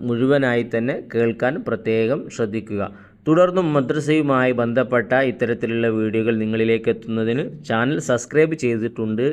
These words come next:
എന്ന് ഉറപ്പുവരുത്തുക. വീഡിയോ ഇഷ്ടപ്പെട്ടെങ്കിൽ ലൈക്ക് ചെയ്യാനും അഭിപ്രായങ്ങൾ അറിയിക്കാനും നിങ്ങളുടെ കൂട്ടുകാരിലേക്ക് ഷെയർ ചെയ്യാനും മറക്കരുത്. ഇൻഷാ അള്ളാ, നേരെ നമുക്ക് വീഡിയോയിലേക്ക് കടക്കാം. ആദ്യം നമ്മൾ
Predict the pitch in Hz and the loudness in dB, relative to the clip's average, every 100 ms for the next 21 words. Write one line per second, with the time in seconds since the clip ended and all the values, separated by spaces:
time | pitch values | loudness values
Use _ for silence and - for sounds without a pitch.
0 | - 110 135 - 117 120 131 120 110 113 | -2 -4 -6 -4 0 0 0 -2 0 -2
1 | 98 101 - - _ _ 113 131 147 170 | -2 -6 -14 -20 _ _ 2 4 4 4
2 | 180 - 139 165 165 143 143 143 127 123 | 4 2 0 0 0 0 0 2 2 2
3 | 127 - 127 120 117 120 117 117 117 117 | 0 -2 2 2 0 -2 -2 -2 -2 0
4 | 123 120 117 113 107 110 113 - 110 107 | 0 0 0 0 2 0 -2 -2 -2 -2
5 | 107 156 110 110 113 113 113 127 120 113 | -4 -6 -4 -2 -2 -2 -4 0 2 2
6 | 110 110 110 107 127 143 - 110 110 - | 2 2 0 0 -4 -4 -2 -2 -2 -4
7 | 110 104 98 104 165 - 101 104 98 117 | -4 -2 -2 -6 -10 -8 -4 -4 -4 -2
8 | 113 131 180 - - _ - 113 110 131 | 0 0 0 -4 -20 _ -8 -6 -2 0
9 | 127 117 120 151 - 113 113 117 127 131 | 2 2 0 0 -4 -6 -2 0 2 0
10 | 120 113 113 - 147 - 110 120 131 135 | 0 -2 -4 -2 -2 -2 -2 0 2 2
11 | 117 107 104 139 120 107 101 107 92 - | 2 2 0 -2 -2 -2 -2 -4 -6 -4
12 | 110 127 131 139 127 127 | 0 0 0 -2 0 0